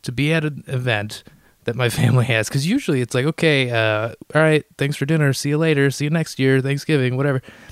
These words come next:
That's, it's usually pretty, uh, and I'm grateful for that, because there's no drama, there's no bullshit, I don't have to deal with anything, like, there's not, 'cause,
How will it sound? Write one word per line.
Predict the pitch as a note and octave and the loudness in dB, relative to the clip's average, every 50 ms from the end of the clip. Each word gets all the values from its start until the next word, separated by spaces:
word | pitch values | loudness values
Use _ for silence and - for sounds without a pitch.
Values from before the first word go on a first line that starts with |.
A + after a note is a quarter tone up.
| - - - - - _ _ _ _ _ _ - - _ _ _ | -20 -20 -20 -20 -20 _ _ _ _ _ _ -20 -20 _ _ _
That's, | - C#3 E3+ F3+ F3 - | -2 -2 -2 -2 -2 -4
it's | D3+ C#3 - F3+ | -6 -4 -2 -2
usually | F#3 F3+ D#3+ F3+ F3+ | -2 0 0 0 0
pretty, | D#3 - - F3+ F3+ F3+ F3 F3+ E3+ | 0 0 0 0 2 2 2 2 2
uh, | E3+ E3 E3 D#3 - | 2 2 0 0 0
and | D#3+ D#3 D3+ | 0 2 2
I'm | D3+ D3+ D3 | 2 0 0
grateful | C3+ C3+ C3+ B2+ B2+ - - - - | -2 -2 -2 -2 -4 -6 -10 -18 -20
for | - - | -18 -18
that, | - A2 A2 - - | -18 -16 -18 -8 -4
because | B2+ A#2+ - B2+ A#2+ A#2 | -4 -2 0 -2 -2 -2
there's | A#2+ A2+ A2 | -2 -4 -2
no | C3 C#3 D#3 | -2 -2 -2
drama, | E3 C#3+ D3 C3+ C3 C3 C3+ C3 A#2+ | 0 0 2 2 2 2 2 0 0
there's | A2+ A2 A2 | 0 -2 -2
no | B2+ C#3 C#3+ | -2 -2 -2
bullshit, | A#2+ G#2+ G2+ A2 G#2+ - - A#2 A2 G#2+ | 0 0 0 -2 -2 -2 -2 0 0 0
I | G#2+ A2 | 0 0
don't | B2 C3+ | -2 0
have | B2 C#3 C3 | -2 -2 -4
to | - A#2+ | -4 -6
deal | G#2+ G#2+ G#2+ A2 G#2+ | -4 -2 0 0 0
with | A2 G#2+ - | 0 -2 -2
anything, | G#2 G2+ G#2+ G#2+ - - G#2 G#2 G2+ G2+ G2+ G#2 G2 | -2 -2 -2 -2 -4 -4 -4 -4 -4 -4 -6 -6 -6
like, | G2+ G2+ G2+ G2+ | -6 -8 -8 -6
there's | - B2 A#2+ A2+ | -4 -4 -4 -4
not, | C3+ C#3+ - D3+ - | -4 -6 -6 -6 -4
'cause, | - C3+ | -4 -4